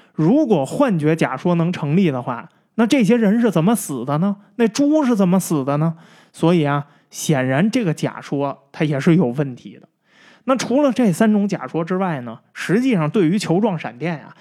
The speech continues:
还有大大小小好几十种假说。但是几乎所有的假说呢，都基本上是以这三个理论为基础的衍生假说。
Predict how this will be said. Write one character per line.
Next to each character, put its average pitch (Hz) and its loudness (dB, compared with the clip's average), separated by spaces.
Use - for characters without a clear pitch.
还 160 0
有 208 2
大 151 -4
大 143 -6
小 165 2
小 135 -4
好 202 -2
几 165 -2
十 214 0
种 175 0
假 135 -6
说。 127 -14
但 269 0
是 196 2
几 254 0
乎 254 2
所 220 4
有 240 2
的 180 2
假 135 -4
说 180 -6
呢， 156 -8
都 240 -4
基 285 -4
本 156 -4
上 143 -8
是 214 -2
以 135 -4
这 233 2
三 226 0
个 196 2
理 120 -6
论 156 -2
为 180 -4
基 262 -2
础 127 -10
的 139 -4
衍 127 -4
生 269 -2
假 - -6
说。 123 -12